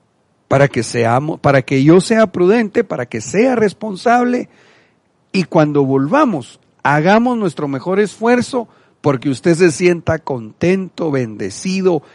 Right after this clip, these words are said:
en paz. Dios nos va a ir mostrando cómo vamos a atender a su rebaño. Ya estamos preparándonos.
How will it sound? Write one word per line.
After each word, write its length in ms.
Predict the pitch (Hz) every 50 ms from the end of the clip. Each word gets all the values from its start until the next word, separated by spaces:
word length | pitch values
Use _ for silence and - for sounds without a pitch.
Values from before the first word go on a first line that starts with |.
| _ _ -
en 300 | - 131 127 120 110 101
paz. 840 | _ _ - 170 160 131 - - - - - - - - - - _ _ _ _ _ _ _ _ _
Dios 440 | _ 127 147 185 196 208 220 226 214
nos 220 | 208 190 160 143 147
va 100 | 156 160
a 60 | 170
ir 140 | 185 180 185
mostrando 680 | 165 143 120 - - 175 160 170 180 180 175 165 - _ _ -
cómo 480 | - 190 208 208 202 202 202 190 175 - _ _ _ _ _ _
vamos 600 | 131 123 165 165 165 180 180 180 175 - - -
a 140 | - 135 127
atender 640 | 127 123 - 135 127 123 123 143 156 175 180 170 - _ _ _ _ _ _ _ _ _ _ -
a 120 | 131 120 123
su 200 | - 139 127 120
rebaño. 560 | 123 120 117 120 120 123 113 98 90 80 _ _ _ _ _ _ _ _ _ _ _ _ _ _ _ _ _ _ _ _ _ _ _ _ _ _
Ya 120 | - - -
estamos 380 | - - 202 220 277 311 -
preparándonos. 1000 | - 277 262 220 - 226 254 302 359 392 370 294 - - _ _ _ _ _ _